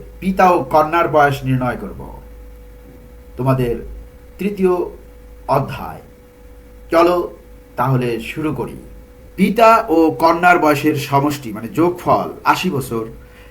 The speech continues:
পিতার বয়স কন্যার বয়সের চার গুণ, তার মানে কন্যার বয়স এক গুণ হলে পিতার বয়স হবে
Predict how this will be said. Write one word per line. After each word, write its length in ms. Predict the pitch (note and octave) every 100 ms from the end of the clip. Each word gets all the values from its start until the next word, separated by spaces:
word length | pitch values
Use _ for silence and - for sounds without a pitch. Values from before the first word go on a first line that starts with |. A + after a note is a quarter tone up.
| -
পিতার 340 | G#3 G3+ G#3+ G#3
বয়স 440 | G3 F#3+ F#3+ -
কন্যার 420 | - E3 E3+ E3+
বয়সের 560 | D#3+ D#3 D3 D3+ D3 C3+
চার 220 | F3+ E3
গুণ, 220 | C3+ G2+ - - -
তার 160 | F3
মানে 340 | F#3+ F#3+ F#3+ F#3+ - - - - - - - -
কন্যার 340 | F#3 G3 G3
বয়স 180 | F#3+ F#3+
এক 160 | F#3
গুণ 160 | F#3+ F#3+
হলে 320 | F#3 G3+ A#3 - - - - - -
পিতার 340 | D#3+ E3+ E3
বয়স 340 | D3+ D#3 C3
হবে 340 | D3+ C3 C#3+